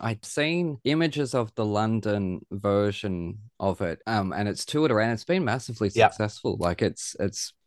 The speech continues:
Speaker 1: beloved with what they've done with it over there. So I saw that in this American Broadway production, the quirk was there in the staging and in the performances.
Speaker 2: Mm-hmm.
Speaker 1: And you could tell that you guys were
Speaker 2: Mm-hmm.
Speaker 1: having fun with it,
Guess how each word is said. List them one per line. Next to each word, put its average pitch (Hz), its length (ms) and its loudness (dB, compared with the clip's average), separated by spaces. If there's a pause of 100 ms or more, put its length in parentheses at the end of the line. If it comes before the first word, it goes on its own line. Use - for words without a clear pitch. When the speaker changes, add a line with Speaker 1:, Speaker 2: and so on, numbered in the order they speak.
Speaker 1:
beloved 107 640 0 (280)
with 104 300 -2
what 101 180 -2
they've 92 180 -2
done 104 200 0
with 147 140 -4
it 90 220 -2 (100)
over 95 240 -2
there. 98 380 0 (260)
So 147 140 2
I 151 60 6
saw 190 280 2
that 165 300 2
in 156 240 2
this - 460 -4 (100)
American 123 720 0
Broadway 165 340 2
production, 117 460 0
the 110 100 0
quirk 170 400 0
was 135 300 -2
there 127 260 6
in 117 120 2
the 101 100 -2
staging 151 800 0
and 120 160 0
in 113 100 0
the 101 60 -2
performances. 135 1080 -4
Speaker 2:
Mm-hmm. 117 280 2 (300)
Speaker 1:
And 120 160 4
you 113 40 0
could 110 160 -4
tell 139 260 0
that 143 120 0
you 127 140 0
guys 113 280 4
were 117 80 -2
Speaker 2:
Mm-hmm. 110 120 2
Speaker 1:
having 107 260 0
fun 135 460 2
with 127 160 4
it, 90 180 4